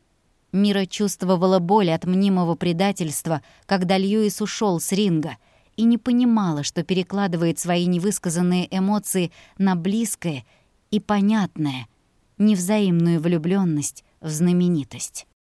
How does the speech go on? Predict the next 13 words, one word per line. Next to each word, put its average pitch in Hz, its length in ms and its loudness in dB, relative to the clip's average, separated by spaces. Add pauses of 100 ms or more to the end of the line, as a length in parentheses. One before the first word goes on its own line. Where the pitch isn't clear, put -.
(300)
Но 185 260 0
роль 214 380 0
друга 185 640 0 (540)
была 214 280 0
единственной 190 1000 0
верной 175 460 0
ролью 170 380 0
Джека 185 360 -4
в - 60 -8
судьбе 165 400 -2
Миры. 156 420 -2 (760)
Он 208 200 0
надеялся, 202 800 -2